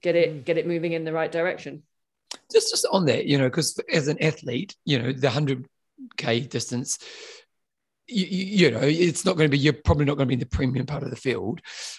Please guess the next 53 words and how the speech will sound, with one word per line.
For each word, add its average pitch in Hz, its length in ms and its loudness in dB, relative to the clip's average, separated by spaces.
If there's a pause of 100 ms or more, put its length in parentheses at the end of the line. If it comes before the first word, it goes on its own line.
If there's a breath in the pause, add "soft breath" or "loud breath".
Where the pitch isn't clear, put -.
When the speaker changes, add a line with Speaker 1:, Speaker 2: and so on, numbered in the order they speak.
(100)
Speaker 2:
Um, 143 160 4
Speaker 1:
No. 143 60 6
Speaker 2:
whereas 147 260 4
you 139 60 -4
go 156 120 8
to 143 100 4
another 143 260 4
race 123 280 4
and 131 80 -2
you 131 180 4 (120)
can 135 160 0
choose 127 300 -2
to 131 120 -4
race 120 260 2
where 127 120 2
you 127 100 -2
can - 220 -4
be 127 80 -2
really 123 200 2
competitive. 117 640 -4 (100)
How 170 160 2
motivating 165 640 4
is 123 120 0
it 151 160 -4
for 135 80 -6
you 135 120 2
as 120 120 0
an 135 80 -10 (140)
athlete 127 400 -4
to - 60 -10
go 123 120 2
to 120 60 6
a 120 60 6
race 120 260 2
where, 120 260 2 (440 loud breath)
you 196 80 2
know, 120 140 4
it, 139 280 2
it's, - 340 0 (140)
it's 196 220 -2
gonna 143 160 2
be 139 80 2
more 131 180 2
challenging 127 460 0
for 123 140 -6
you 123 80 2
to 117 60 -4
perform 120 420 -2
at 117 60 -4
a 135 60 -8
higher 110 280 -2
level? 104 340 -4 (1600)
Speaker 1:
Um, 311 520 4